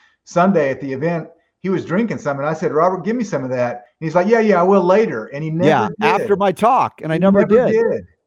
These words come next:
Speaker 2: You
Speaker 1: So
Speaker 2: left,
Speaker 1: he
Speaker 2: so I
Speaker 1: kept it
Speaker 2: couldn't
Speaker 1: all
Speaker 2: give
Speaker 1: to
Speaker 2: you.
Speaker 1: himself. He does like it.
Speaker 2: Stinker. Yeah, this is what you get.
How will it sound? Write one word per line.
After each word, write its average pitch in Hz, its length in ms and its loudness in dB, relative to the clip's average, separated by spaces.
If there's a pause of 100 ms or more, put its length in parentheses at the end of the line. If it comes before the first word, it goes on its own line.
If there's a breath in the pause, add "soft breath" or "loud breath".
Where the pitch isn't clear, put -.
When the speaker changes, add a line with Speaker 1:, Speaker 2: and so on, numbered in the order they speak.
(180)
Speaker 2:
You 180 180 -4
Speaker 1:
So 180 80 4
Speaker 2:
left, 226 240 2 (340)
Speaker 1:
he 208 100 -8
Speaker 2:
so 165 100 -4
I - 40 2
Speaker 1:
kept 156 120 2
it - 40 -6
Speaker 2:
couldn't 185 160 2
Speaker 1:
all 196 100 4
Speaker 2:
give - 40 0
Speaker 1:
to 208 40 -4
Speaker 2:
you. 131 60 -2
Speaker 1:
himself. 156 520 -4
He 196 120 -6
does 165 340 -4
like 151 320 -10
it. 87 160 -18 (340)
Speaker 2:
Stinker. 127 640 -8 (380)
Yeah, 127 260 -2
this 131 220 -12
is 131 100 -14
what 135 240 -8
you 120 80 -6
get. 101 320 -2